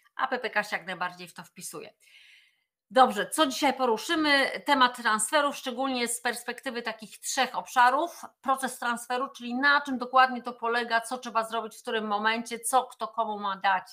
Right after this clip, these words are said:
i kiedy. I pytanie, czy można to uprościć, i tym się zajmiemy w trzecim punkcie. A do tego jeszcze powiem Państwu, jakie dokumenty do transferu będą potrzebne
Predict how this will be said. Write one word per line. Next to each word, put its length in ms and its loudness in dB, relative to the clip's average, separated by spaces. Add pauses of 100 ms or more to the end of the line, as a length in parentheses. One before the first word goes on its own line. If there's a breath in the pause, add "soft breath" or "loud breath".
(140)
i 100 -20
kiedy. 500 -4 (440 loud breath)
I 100 -6
pytanie, 480 2
czy 120 -14
można 320 -4
to 140 -10
uprościć, 720 -8
i 80 -20
tym 160 -8
się 120 -12
zajmiemy 380 -8
w 80 -20
trzecim 400 -16
punkcie. 500 -6 (520 loud breath)
A 120 2
do 100 -2
tego 200 4
jeszcze 200 0
powiem 280 -2
Państwu, 400 -2
jakie 440 2
dokumenty 640 -4
do 120 -6
transferu 960 -2
będą 480 0
potrzebne 840 -4